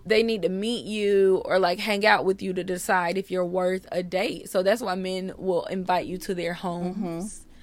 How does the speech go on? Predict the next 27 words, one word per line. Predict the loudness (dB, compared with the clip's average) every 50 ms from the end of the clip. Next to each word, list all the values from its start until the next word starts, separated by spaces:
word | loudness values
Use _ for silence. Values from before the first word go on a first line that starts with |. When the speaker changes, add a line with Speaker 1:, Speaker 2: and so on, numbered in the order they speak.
| -20 -20 -20 -20 -20 -12
Speaker 1:
to | -8 -4
watch | -2 0 0 -2 -2 -4 -6
movies | -6 -6 -6 -8 -8 -8 -8 -6 -6 -8 -10 -12 -12 -12 -10
and | -8 -8 -8
to | -6 -8 -8
hang | -6 -6 -6 -6 -4 -2
out. | 0 0 0 2 0 0 -2 -2 -6 -14 -20 -20 -20 -18 -18 -18 -6 0
Or | 2 4 4 6
they'll | 6 6 4
say, | 4 4 2 2 2 2
"I'll | 2 2 2 0
cook | -2 -6 -6 -4 -2 -2 -2 0
for | 2 4 4
you." | 4 4 2 -2 -4 -4
Cooking | -6 -4 -4 -4 -4 -4 -4 -8 -8
for | -8 -8 -6 -4
me, | -4 -4 -4 -4 -4 -2
especially | -2 -2 -2 -2 -4 -4 -4 -2 -2 -2 -2
on | -2 -2 -4
the | -6 -6
first | -6 -6 -6 -6 -8 -10 -10
date, | -8 -6
is | -4 -4 -4 -4 -6
not | -6 -6 -4
a | -2 -2 -2 -2 -2 0 2 4 4 2
date, | 2 -2 -8
sir. | -6 -4 -2